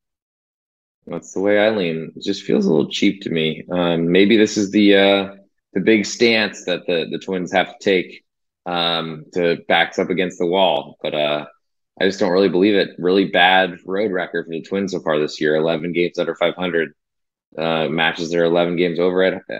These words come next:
at home. Uh, next, we'll move Seattle to visiting Los Angeles Angels of Anaheim. I guess this series is still continuing over 'cause it was being played today as well.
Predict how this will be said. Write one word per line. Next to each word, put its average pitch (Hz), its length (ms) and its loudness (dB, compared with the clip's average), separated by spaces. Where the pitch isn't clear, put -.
at 92 160 -2
home. 104 380 -4
Uh, 87 200 2
next, 110 240 -2
we'll 123 80 2
move 127 100 2
Seattle 107 440 2
to 98 460 -4
visiting 92 600 -2
Los 82 260 0
Angeles 82 640 0
Angels 80 320 -2
of 76 100 -4
Anaheim. 71 680 -4
I - 20 -8
guess 82 220 -2
this 98 180 0
series 80 280 2
is 73 140 -8
still 78 200 -4
continuing 76 480 -4
over 76 260 0
'cause 76 220 -6
it 73 100 0
was 69 160 -10
being 131 220 6
played 135 260 4
today 127 460 4
as 90 180 -4
well. 90 420 -4